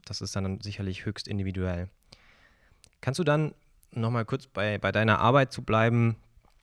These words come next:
Die Otto-Gruppe ist, glaub ich, ja ein sehr ein familiäres Unternehmen, bietet, bietet den Mitarbeitern viel. Ähm, so wie das sich anhört, bist du viel unterwegs jetzt, siehst viel eben von der Otto-Gruppe in den verschiedenen Organisationen.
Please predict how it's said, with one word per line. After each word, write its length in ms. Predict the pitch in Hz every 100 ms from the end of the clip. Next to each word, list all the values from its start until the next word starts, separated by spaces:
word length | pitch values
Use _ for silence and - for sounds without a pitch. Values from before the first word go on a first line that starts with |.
| _ - 82
Die 80 |
Otto-Gruppe 540 | 101 - 98 - 104 110
ist, 160 | 101
glaub 160 | - 98
ich, 60 | 104
ja 120 | 98
ein 160 | 98
sehr 200 | 98 104
ein 200 | 104 104 - - - - - - - _ -
familiäres 640 | 101 110 107 113 117 107
Unternehmen, 760 | 107 104 101 107 107 104 110 104
bietet, 400 | 113 113 101 -
bietet 260 | 110 107
den 100 | 104
Mitarbeitern 760 | 110 123 104 101 101 98 104 -
viel. 440 | - 117 117 117 - - - -
Ähm, 460 | 98 98 98 98 - - _ - -
so 140 | - 110
wie 60 |
das 180 | 107 -
sich 220 | 107 -
anhört, 480 | 110 117 113 110 110
bist 240 | 104 -
du 240 | 117 113 107
viel 280 | - 139 127
unterwegs 440 | 113 107 123 127
jetzt, 280 | 110 104 -
siehst 260 | 120 -
viel 280 | - 107 104
eben 220 | 98 101
von 400 | 95 107 107 104
der 160 | 101 95
Otto-Gruppe 460 | 98 101 104 101 98
in 80 |
den 100 | 98
verschiedenen 340 | - - 110 101
Organisationen. 640 | 95 98 95 - 120 107